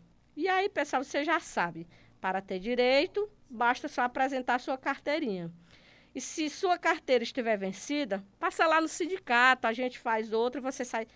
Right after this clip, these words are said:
é bem rapidinho, você sai com a carteirinha. E você que é empresário, comerciante ou prestador de serviço e deseja ser nosso parceiro, nos procura, companheiro. Ela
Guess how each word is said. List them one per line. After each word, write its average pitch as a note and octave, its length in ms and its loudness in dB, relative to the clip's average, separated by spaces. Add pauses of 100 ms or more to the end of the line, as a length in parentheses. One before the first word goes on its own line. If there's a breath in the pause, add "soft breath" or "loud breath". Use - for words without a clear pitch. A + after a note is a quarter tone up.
(140 soft breath)
é A#3 80 -4
bem G#3+ 300 0
rapidinho, F#4 540 0
você A#3 280 -6
sai A3+ 260 -2
com A3+ 120 -6
a G#3+ 100 -2
carteirinha. A3 800 -2 (880 soft breath)
E F4 120 6
você F4 460 4
que - 100 0
é D#4+ 80 6
empresário, A#3+ 760 4
comerciante A#3 920 0
ou A3 60 -4
prestador A3+ 500 -2
de G#3 80 -12
serviço A#3+ 760 -2
e C4+ 40 -8
deseja C4 500 4
ser C4 240 0
nosso B3 320 0
parceiro, G#3+ 640 2 (360 soft breath)
nos D4 120 -10
procura, D4+ 600 0
companheiro. G#3 480 -4
Ela B3+ 280 2